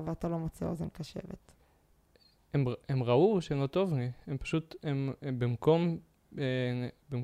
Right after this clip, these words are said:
Speaker 2: הם הבינו, אני חושב גם שהם צריכים לדבר איתי. פשוט הרבה יותר נוח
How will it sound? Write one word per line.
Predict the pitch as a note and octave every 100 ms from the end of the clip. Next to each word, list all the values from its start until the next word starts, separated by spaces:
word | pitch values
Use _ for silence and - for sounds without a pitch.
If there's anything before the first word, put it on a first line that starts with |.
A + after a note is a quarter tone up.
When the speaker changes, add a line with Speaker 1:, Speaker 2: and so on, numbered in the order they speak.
| -
Speaker 2:
הם | C#3
הבינו, | C3 A2+ D#3+ G#3+
אני | D#3+
חושב | - - C3+
גם | C3
שהם | B2+ B2
צריכים | - C3+
לדבר | A2+ C3 F3
איתי. | C#3+ A#2 B2 -
פשוט | - C#3 -
הרבה | A#2 A#2
יותר | C#3 D3+ C#3+
נוח | C3 D#3+ C#3+ D3 -